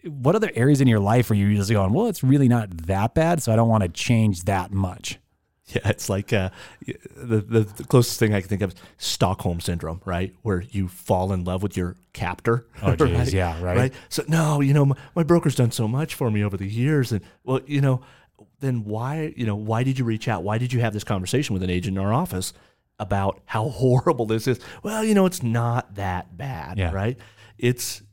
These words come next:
Speaker 2: it is that bad.
Speaker 1: Yeah.
Speaker 2: But we've just gotta, I mean, and, and that is our challenge. Our challenge is to say, "Hey, how do we get you from, you know,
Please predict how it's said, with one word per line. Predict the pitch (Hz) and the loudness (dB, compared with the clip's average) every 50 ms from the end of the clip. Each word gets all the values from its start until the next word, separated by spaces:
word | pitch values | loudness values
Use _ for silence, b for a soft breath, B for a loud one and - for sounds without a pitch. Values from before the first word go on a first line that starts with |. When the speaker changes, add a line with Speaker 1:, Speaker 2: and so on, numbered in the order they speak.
| _ - | _ -6
Speaker 2:
it | - 127 | -2 4
is | 123 151 170 139 | 4 4 6 6
that | 117 95 80 | 4 0 0
bad. | 90 85 71 60 - _ _ - | -4 -6 -8 -8 -14 _ _ -4
Speaker 1:
Yeah. | 98 120 | 0 0
Speaker 2:
But | 120 113 - - - | 0 0 -2 -6 0
we've | 131 139 143 | 0 2 2
just | 135 135 131 | 2 0 0
gotta, | - 127 113 110 113 - | 2 2 2 2 0 0
I | 113 | 0
mean, | 117 110 98 B B B B | 0 0 -2 B B B B
and, | - 123 127 131 | 2 2 2 2
and | - 127 131 135 | 2 2 2 4
that | 143 160 | 2 0
is | 151 127 131 | -2 0 0
our | 120 117 | -2 -2
challenge. | - - 139 143 139 95 90 92 | 0 -2 -2 -2 -2 -4 -4 -2
Our | 92 127 | -2 -2
challenge | 139 - 135 127 123 120 | 0 0 -2 -2 0 -2
is | 117 104 - | -2 -4 -4
to | 107 | -6
say, | - - 104 101 B B B B B | -6 -6 -6 -8 B B B B B
"Hey, | - 147 131 - b b | -6 -4 -4 -4 b b
how | b - - 127 135 | b -8 -4 -2 -2
do | 147 | 0
we | 143 143 135 | 0 -2 -2
get | 120 120 117 117 - - | 0 -2 -2 -2 -2 -4
you | 113 107 | -4 -4
from, | - - 107 104 98 98 95 - b b b b _ | -4 -4 -4 -2 -2 -2 -4 -6 b b b b _
you | - 101 | -6 -4
know, | 95 90 87 - | -4 -4 -6 -8